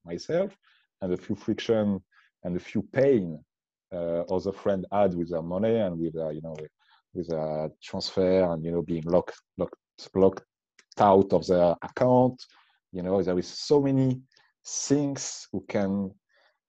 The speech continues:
go bad, uh, with the current monetary system. But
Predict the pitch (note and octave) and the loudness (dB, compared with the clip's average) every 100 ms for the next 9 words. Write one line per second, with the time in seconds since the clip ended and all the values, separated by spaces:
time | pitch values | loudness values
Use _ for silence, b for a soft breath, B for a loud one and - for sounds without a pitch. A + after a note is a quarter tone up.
0 | _ - G2+ F#2 F#2+ F#2+ F#2 - - - | _ -4 0 4 6 6 2 -4 -20 -10
1 | F2 E2+ F2 F#2 E2 F2 F2 F2 E2+ E2 | -6 -4 -2 -4 -6 -4 -2 -2 -2 -2
2 | E2 E2 - G#2 F#2 F2+ - - - F2+ | -4 -10 -6 -4 -4 -6 -10 -18 -14 -10
3 | E2+ F#2 F#2 - G#2 - - _ _ _ | -6 -2 -2 -4 -10 -10 -20 _ _ _
4 | _ _ _ _ _ - F#2 F#2 | _ _ _ _ _ -4 -2 -2